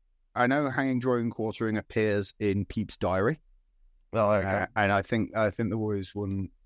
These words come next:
Speaker 1: later than that. I think the one that always sticks in my mind is that the last burning at the stake was eighteen thirty.
Speaker 2: Nice. Tough on crime, tough on the causes of crime.
Speaker 1: Yeah, I was just throwing, while we're on that subject, I do have to throw a little fact in there for you. When was the last guillotining?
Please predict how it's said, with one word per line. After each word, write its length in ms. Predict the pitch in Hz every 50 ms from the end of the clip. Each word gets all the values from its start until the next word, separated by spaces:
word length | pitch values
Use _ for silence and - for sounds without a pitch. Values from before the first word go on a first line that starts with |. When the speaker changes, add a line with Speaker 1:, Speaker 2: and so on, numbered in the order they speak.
| _ -
Speaker 1:
later 460 | 101 101 113 123 127 127 - - 107
than 160 | 90 95 92
that. 220 | 90 87 90 90 -
I 180 | 95 98 92 92
think 300 | - - 104 98 - 120
the 80 | 131
one 160 | 127 147 165
that 80 | 185 180
always 220 | 160 170 175 185
sticks 300 | - - - 170 - -
in 80 | 160 147
my 140 | 143 143 139
mind 300 | 143 139 139 123 107 107
is 100 | 98 90
that 120 | - 104 -
the 60 | 107
last 240 | 113 117 120 - - _ -
burning 320 | 120 113 113 110 107 107
at 80 | 107 -
the 80 | 98
stake 440 | - - - - - 117 131 131 -
was 140 | - 123 110
eighteen 460 | 117 104 113 - - 117 104 101 98
thirty. 400 | - 101 90 90 - - - - _ _ _ _ _ _ _ _ _ _ _ _ _ _ _ _ _ - -
Speaker 2:
Nice. 540 | 107 117 117 117 110 98 - - - - - _ -
Tough 200 | - 226 233 233
on 200 | 247 240 220 208
crime, 400 | 175 - 214 226 226 220 220 202
tough 240 | 175 - 226 202 -
on 100 | 208 208
the 100 | 196 185
causes 440 | 170 - 196 190 180 147 143 143 135
of 100 | 123 -
crime. 200 | - 135 160 160
Speaker 1:
Yeah, 240 | 156 143 123 113 104 98 - -
I 140 | - 170 190
was 140 | 214 196 160
just 160 | 214 233 -
throwing, 220 | - 233 190 170 160
while 140 | 175 170
we're 100 | 160 170
on 80 | 175 185
that 140 | 165 135 -
subject, 360 | - 135 110 - 127 113 98
I 80 | 117 120
do 120 | 143 165
have 120 | 165 156
to 120 | 151 151 139
throw 260 | - - 151 143 139
a 0 |
little 160 | 139 143 131
fact 320 | 131 - - 135 98 - -
in 80 | 120
there 140 | 110 113 110
for 160 | - - 117
you. 80 | 127 143
When 100 | 147 160
was 120 | 180 165
the 60 | 180
last 220 | 170 180 185 - -
guillotining? 600 | - 170 190 220 208 - 196 175 131 95 87 -